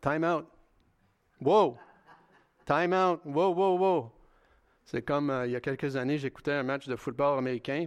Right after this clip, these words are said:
puis, euh, le, vous savez, le, l'arbitre, là, il met son micro, puis il, il parle, euh, pour le, pour la télé, là, puis il donne, il donne un signal, puis là, il dit, «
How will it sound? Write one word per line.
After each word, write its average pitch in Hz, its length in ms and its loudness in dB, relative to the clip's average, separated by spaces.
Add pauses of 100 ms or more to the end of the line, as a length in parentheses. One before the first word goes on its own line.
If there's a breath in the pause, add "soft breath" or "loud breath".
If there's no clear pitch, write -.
puis, 127 300 -4
euh, 127 100 -4 (580 loud breath)
le, 123 340 -2
vous 113 80 -10
savez, 127 320 -4
le, 117 440 -2
l'arbitre, 123 460 -4
là, 147 140 -2
il 117 300 -4
met 123 140 -4
son 135 160 -6
micro, 139 320 -2
puis 120 420 -6
il, 143 80 -8
il 123 60 -6
parle, 143 420 0 (680)
euh, 127 360 -2
pour 135 280 -2
le, 120 220 -2
pour 139 140 -4
la 131 120 -2
télé, 143 300 -4
là, 165 220 0 (140)
puis 120 280 -8
il 131 200 -6
donne, 156 340 0
il 123 80 -6
donne 160 200 0
un 151 60 -2
signal, 151 360 -4
puis 147 100 -6
là, 160 80 -2
il 151 60 -2
dit, « 151 140 -8